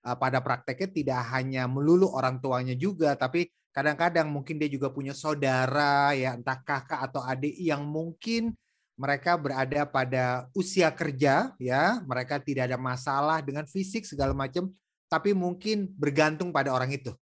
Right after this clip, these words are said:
bergantung pada si daging ini. Nah, itu tetap disebut, eh, apa, menanggung ke atas, walaupun tidak selalu orang tuanya, tapi juga saudara-saudaranya. Dan itu banyak terjadi di antara kita ya, banyak terjadi di antara kita. Dan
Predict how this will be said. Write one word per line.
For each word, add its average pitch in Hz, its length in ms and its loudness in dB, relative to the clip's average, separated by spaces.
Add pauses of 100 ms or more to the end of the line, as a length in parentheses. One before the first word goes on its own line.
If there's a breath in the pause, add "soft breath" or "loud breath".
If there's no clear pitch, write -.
(240)
bergantung 143 480 0
pada 139 240 -2
si 135 160 -6
daging 123 400 0
ini. 110 80 -4
Nah, 123 80 -6
itu 143 240 -4
tetap 175 240 -4
disebut, 147 480 -2 (340)
eh, 131 300 0
apa, 135 480 -2
menanggung 147 560 -2
ke - 80 0
atas, 131 320 -2
walaupun 135 560 0
tidak 135 240 -4
selalu 151 320 0
orang 139 240 -2
tuanya, 156 320 0
tapi 135 240 -4
juga 135 160 -4
saudara-saudaranya. 123 760 -6 (380)
Dan 156 160 6
itu 247 80 0
banyak 147 340 2
terjadi 135 540 2
di 139 100 0
antara 127 380 0
kita 139 320 2
ya, 113 240 2 (320)
banyak 127 240 -4
terjadi 131 320 -4
di 131 80 -2
antara 120 240 -4
kita. 120 240 -6
Dan 117 240 -6